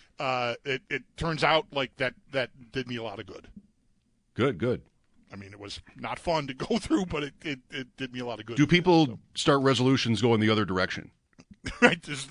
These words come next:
Speaker 2: I'm gonna do
Speaker 1: this
Speaker 2: less.
Speaker 1: year, I'm, I'm just letting myself go to hell.
Speaker 2: Yeah, I'm just gonna do less this year.
Speaker 1: <laughs> I,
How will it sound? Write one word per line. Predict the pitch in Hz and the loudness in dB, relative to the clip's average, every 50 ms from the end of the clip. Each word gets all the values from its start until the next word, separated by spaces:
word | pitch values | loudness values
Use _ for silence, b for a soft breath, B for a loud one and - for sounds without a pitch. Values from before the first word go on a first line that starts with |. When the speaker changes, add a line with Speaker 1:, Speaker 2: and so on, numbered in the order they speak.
| - - - | -14 -10 -4
Speaker 2:
I'm | 135 180 | 0 2
gonna | 233 | 4
do | 220 190 | 6 6
Speaker 1:
this | 262 254 | 8 8
Speaker 2:
less. | - 226 233 | 8 8 8
Speaker 1:
year, | 226 214 202 208 - | 8 6 6 6 4
I'm, | - 160 175 190 190 - - | 2 0 0 0 0 -2 0
I'm | 170 190 208 202 175 | 0 0 0 0 -6
just | 156 165 - 151 | -6 -8 -4 -2
letting | 156 156 151 143 147 | -2 -2 -2 -2 -4
myself | 139 123 - - 127 117 - - | -4 -4 -4 -4 -6 -6 -6 -6
go | 135 123 107 | -8 -8 -8
to | 95 | -8
hell. | 90 - 117 - - - | -10 -12 -14 -14 -6 0
Speaker 2:
Yeah, | - 131 117 90 65 - - - | 2 4 4 4 2 -4 -10 -6
I'm | 131 165 | -2 -2
just | 214 190 - | 0 2 2
gonna | 214 160 | 2 4
do | 131 131 117 | 4 4 4
less | 101 104 98 - | 4 2 2 0
this | - 92 78 - | -2 -4 -4 -4
year. | 80 78 69 69 - - - - | -4 -6 -8 -8 -12 -16 -14 -14
Speaker 1:
<laughs> | 226 - - | -14 -14 -10
I, | 131 139 170 226 294 | -2 0 0 0 0